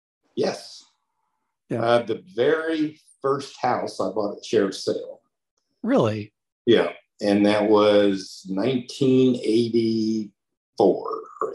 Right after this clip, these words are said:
Speaker 2: Okay.
Speaker 1: eighty-five. It was when a lot of the people wouldn't know it. It was called the Resolution Trust Corporation.
Speaker 2: Mm-hmm.
Speaker 1: And they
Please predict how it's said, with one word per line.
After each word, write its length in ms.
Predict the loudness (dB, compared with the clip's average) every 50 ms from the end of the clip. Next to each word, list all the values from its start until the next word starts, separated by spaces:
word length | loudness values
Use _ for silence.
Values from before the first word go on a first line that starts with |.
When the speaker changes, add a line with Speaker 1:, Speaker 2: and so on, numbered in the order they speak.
| -2 0 0
Speaker 2:
Okay. 240 | 0 2 2 0 0
Speaker 1:
eighty-five. 160 | 0 -4 -6 -6 _ _ _ _ _ _ _ _ _ _ _ _ _ _ _ _ _ _ _ _ _ _
It 200 | 2 4 4 4
was 180 | 2 0 0 2
when 540 | 2 2 4 4 4 4 2 2 0 -2 -6
a 140 | -8 -6 -4
lot 240 | 0 2 2 2 2
of 80 | 0
the 60 | -4 -8
people 600 | -4 -2 -2 -2 -2 -4 -4 -4 -2 -4 -4 -8 _ _ _ _ _ _ _ 0
wouldn't 300 | 0 2 2 0 -2 0
know 220 | 0 0 2 0
it. 60 | -2 -2
It 40 |
was 160 | -6 -10 -12 -10
called 240 | -4 -4 -2 -2
the 80 | -2 -4
Resolution 960 | -2 0 0 0 -2 -2 -8 -8 -6 -2 -2 -4 -4 -4 -8 -8 -8 -8 -10
Trust 400 | -12 -4 -2 -2 -2 -2 -6 -14
Corporation. 880 | -8 -4 -4 -4 -4 -6 -6 -6 -6 -6 -6 -8 -10 -14 -16 -18 -20 -20 -20 _ _ _ _ _ _ _ _ -4
Speaker 2:
Mm-hmm. 240 | -4 -2 -2 -4 -4
Speaker 1:
And 140 | -4 -4 -4
they 120 | -4 -6